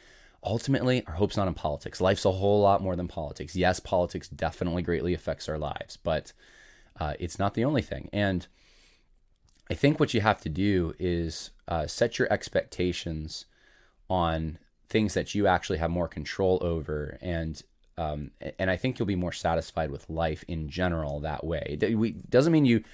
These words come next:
you're not ignorant. We, we have to be. You're listening to this podcast, right? So we have to, uh, you wouldn't be unless, if you thought that, you know, you shouldn't be, uh, listening to things on a national level. We should be paying attention to those things. We should be paying attention to things that happen in other states.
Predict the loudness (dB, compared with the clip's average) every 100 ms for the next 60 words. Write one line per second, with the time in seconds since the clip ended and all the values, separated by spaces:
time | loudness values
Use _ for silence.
0 | -4 4 4 8 8 8 6 4 2 2
1 | 4 6 6 4 2 2 0 4 4 6
2 | 6 6 8 8 8 4 2 4 4 6
3 | 8 8 6 -20 -20 -20 -20 -12 -2 4
4 | 10 10 10 8 8 6 4 2 0 0
5 | 6 8 8 6 4 2 _ _ _ _
6 | _ _ _ _ _ -4 0 2 8 8
7 | 8 4 4 2 -4 -20 _ _ -2 2
8 | 4 4 4 2 2 0 2 2 4 4
9 | 4 2 0 0 0 -2 -2 4 4 4
10 | 2 0 -2 -2 -4 -2 -2 -2 -4 -8
11 | -8 -4 0 2 4 4 2 0 -2 -4
12 | 0 0 0 -2 -2 2 2 2 -2 -2
13 | 2 2 0 -14